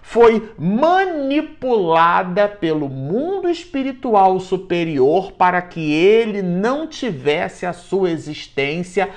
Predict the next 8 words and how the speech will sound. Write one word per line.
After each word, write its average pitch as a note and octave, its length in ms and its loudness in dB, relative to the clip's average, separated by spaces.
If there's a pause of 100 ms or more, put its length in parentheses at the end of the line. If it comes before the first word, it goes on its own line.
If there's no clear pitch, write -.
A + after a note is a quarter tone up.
(180)
mais E3+ 680 -2
comprometida F3 1040 -4
do D#3+ 120 -8
que D#3+ 180 -12
ele F3 380 -2
mesmo C#3+ 600 -6
já E3 260 0
havia C#3+ 640 -4